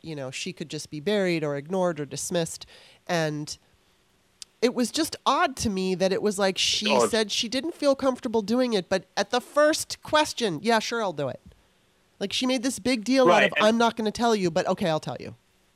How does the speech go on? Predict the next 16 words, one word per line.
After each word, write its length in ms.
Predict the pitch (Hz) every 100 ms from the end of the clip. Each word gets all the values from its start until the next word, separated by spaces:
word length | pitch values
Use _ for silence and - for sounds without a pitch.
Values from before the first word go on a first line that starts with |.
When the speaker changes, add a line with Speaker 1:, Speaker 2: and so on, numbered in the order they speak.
| _ _ _ _ _ _ _ _
Speaker 2:
But, 140 | 160 175 156
but, 120 | 160
and 100 | 160
also, 400 | 170 156 127 113
like, 260 | 107 110 107
I, 140 | 113 -
I 60 | 120
think 280 | - 135 -
that, 120 | 120 -
that 160 | 113 -
of 140 | 131 120
all 160 | 185
the 100 | 165
things 260 | 151 147 120
that 120 | 107 -
happened, 420 | 131 - 104 95